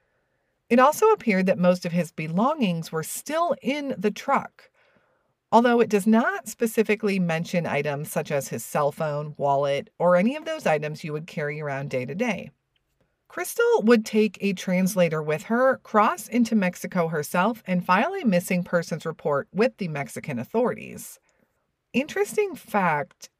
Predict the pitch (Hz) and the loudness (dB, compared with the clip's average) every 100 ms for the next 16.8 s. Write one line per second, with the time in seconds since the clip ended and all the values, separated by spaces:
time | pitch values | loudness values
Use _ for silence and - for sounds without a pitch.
0 | - 233 415 - 240 175 175 - 175 185 | -2 0 0 0 4 4 4 -2 -2 -2
1 | - 220 214 202 180 180 - 151 160 190 | -6 0 0 2 -4 -6 -4 -2 0 -2
2 | 240 - _ _ _ 185 175 185 170 160 | -2 -8 _ _ _ 2 4 4 4 4
3 | 214 208 170 175 170 180 220 214 214 226 | 2 0 -2 -2 -2 -2 0 2 2 2
4 | 156 - 202 202 185 165 160 202 - 214 | -2 0 -2 -2 -2 -2 -2 -2 0 0
5 | 220 220 - _ _ _ _ _ 175 202 | 0 -4 -14 _ _ _ _ _ 2 4
6 | 269 - - 220 208 208 190 185 - 160 | 4 2 -2 0 2 4 4 2 -2 0
7 | 170 202 233 254 247 _ _ _ _ _ | 0 0 0 0 -2 _ _ _ _ _
8 | _ _ _ _ _ _ - 220 233 226 | _ _ _ _ _ _ -2 4 6 6
9 | 226 - 220 277 392 - - 220 214 180 | 4 2 2 2 0 -8 2 6 6 4
10 | 156 - 190 160 156 226 190 - 58 50 | -2 -4 -4 -4 -2 -2 -2 -6 -8 -10
11 | 185 _ _ _ _ _ _ _ - 226 | -14 _ _ _ _ _ _ _ 2 2
12 | 233 247 214 214 277 214 196 269 - 185 | 4 4 6 4 2 -2 -2 0 0 0
13 | 175 180 175 - 127 - - 320 269 170 | 0 -2 -2 -6 -6 -8 -12 -2 0 0
14 | 156 - - 554 - 427 370 220 202 180 | -2 -6 -2 -2 2 2 2 4 4 4
15 | 170 170 - - 156 - - - 254 285 | 2 -2 -4 -2 0 -2 -2 0 2 2
16 | 294 - - 190 233 151 117 - | 2 -2 -4 0 0 0 -4 -8